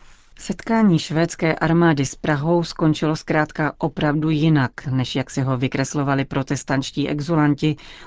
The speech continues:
očekávající vřelé přivítání osvoboditelů od habsburské nadvlády.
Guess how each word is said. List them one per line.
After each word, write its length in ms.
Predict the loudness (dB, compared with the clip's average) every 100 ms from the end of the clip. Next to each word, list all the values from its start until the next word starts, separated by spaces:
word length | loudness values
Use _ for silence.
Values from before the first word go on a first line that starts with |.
| -6
očekávající 880 | -2 -2 0 0 0 -2 -4 -4
vřelé 420 | -2 0 0 0 -2
přivítání 720 | -2 -4 -4 -2 0 0 0
osvoboditelů 880 | -4 -4 -2 -2 -2 -2 -2 -2 -2
od 200 | -4 -2
habsburské 640 | -2 -2 -6 -8 -4 -2
nadvlády. 640 | 0 -2 0 0 0 -4